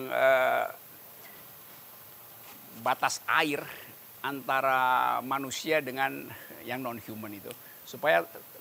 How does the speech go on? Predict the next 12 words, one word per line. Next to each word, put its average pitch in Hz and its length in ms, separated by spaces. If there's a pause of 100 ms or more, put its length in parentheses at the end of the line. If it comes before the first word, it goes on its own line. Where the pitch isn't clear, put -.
(120)
terjadi 131 420
tadi 131 260
fakta - 520
integritas 143 720
antara 123 240 (120)
<laughs> 165 80
manusia 143 400
dengan 147 320 (400)
non-human 123 440
itu. 127 120 (1200)
Kalau 185 160
dia 190 120